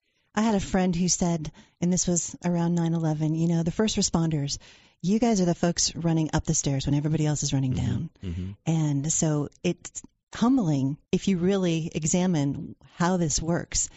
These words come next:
Speaker 1: and that you're just a normal person, a normal guy, and you have a family too,
Speaker 2: Mm-hmm.
Speaker 1: and you're putting your lives out there to make things better for everyone.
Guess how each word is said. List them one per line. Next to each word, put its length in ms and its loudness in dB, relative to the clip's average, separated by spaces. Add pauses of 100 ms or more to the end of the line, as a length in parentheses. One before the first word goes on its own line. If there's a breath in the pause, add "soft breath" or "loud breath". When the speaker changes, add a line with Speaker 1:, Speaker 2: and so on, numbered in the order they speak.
(200 loud breath)
Speaker 1:
and 480 0
that 200 -2
you're 200 0
just 200 0
a 60 0
normal 520 0
person, 480 0
a 60 -4
normal 360 0
guy, 380 -2 (460 loud breath)
and 200 2
you 100 4
have 140 2
a 40 0
family 380 2
too, 420 0
Speaker 2:
Mm-hmm. 240 -8 (160)
Speaker 1:
and 320 2
you're 120 0
putting 240 2
your 100 2
lives 340 -2 (160)
out 180 -2
there 360 -2 (200)
to 200 0
make 280 0
things 260 0
better 240 0
for 200 -2
everyone. 600 -2